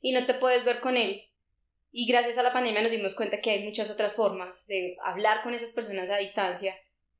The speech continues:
¿Cómo te sentirías tú si hace dos años no te ves con él y por la pandemia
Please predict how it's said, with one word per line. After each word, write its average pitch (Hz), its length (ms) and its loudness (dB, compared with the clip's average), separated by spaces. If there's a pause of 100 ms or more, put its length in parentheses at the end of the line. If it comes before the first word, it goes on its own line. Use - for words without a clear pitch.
(1120)
¿Cómo 247 300 2
te 254 80 4
sentirías 240 580 -2
tú 220 140 -4
si 214 320 0
hace 202 400 -4
dos 214 220 0
años 214 260 -2
no 208 80 -6
te 208 100 -2
ves 202 160 -2
con 208 140 -4
él 202 140 0
y 202 120 -8
por 196 140 0
la 185 100 -2
pandemia 190 440 -8